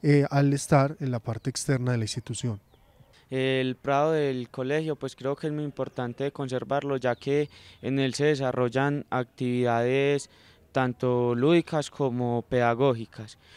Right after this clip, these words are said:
Speaker 2: Creo que son muy necesarias, pues más que todo para primaria, ya que los profesores aquí ayudan con los niños, pues llevan procesos de, de desarrollo. Eh, con nosotros, pues ya los estudiantes de,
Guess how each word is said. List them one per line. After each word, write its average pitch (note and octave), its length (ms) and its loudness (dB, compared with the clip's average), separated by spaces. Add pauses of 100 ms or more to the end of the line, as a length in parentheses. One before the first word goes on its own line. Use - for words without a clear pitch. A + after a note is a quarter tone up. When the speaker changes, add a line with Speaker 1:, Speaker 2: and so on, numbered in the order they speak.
(100)
Speaker 2:
Creo C#3 240 2
que E3 140 0
son C3+ 220 0
muy D3 220 0
necesarias, C3+ 840 -2 (440)
pues C#3+ 180 2
más C3 240 0
que C#3+ 120 -2
todo D3 240 4
para B2 260 0
primaria, B2 600 0 (380)
ya B2 220 2
que C#3 140 -2
los C#3+ 160 2
profesores B2 580 0
aquí B2 500 -2
ayudan C3 520 2 (680)
con B2+ 220 0
los B2 140 4
niños, B2+ 360 0
pues D3+ 320 0
llevan C3+ 380 2
procesos C3+ 680 0 (360)
de, B2 640 2 (400)
de C3 80 2
desarrollo. B2 720 0 (680)
Eh, C3 440 2
con C3+ 180 -2
nosotros, C3+ 440 -2
pues D3+ 180 0
ya B2 180 2
los C3+ 220 -2
estudiantes C3 640 -2
de, B2+ 340 2